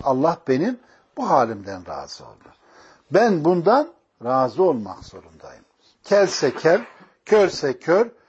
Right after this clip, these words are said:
görense gören, sıhhatliyse sıhhatli, hastalıysa hastalıklı, erkekse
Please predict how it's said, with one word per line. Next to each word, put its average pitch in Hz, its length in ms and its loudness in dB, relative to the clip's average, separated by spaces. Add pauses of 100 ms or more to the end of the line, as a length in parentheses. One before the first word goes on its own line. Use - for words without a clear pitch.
(240)
görense 180 580 0
gören, 131 500 -4 (260)
sıhhatliyse 185 960 -6
sıhhatli, 151 800 -6 (200)
hastalıysa 196 880 -6 (100)
hastalıklı, 117 760 -12 (120)
erkekse 175 760 -6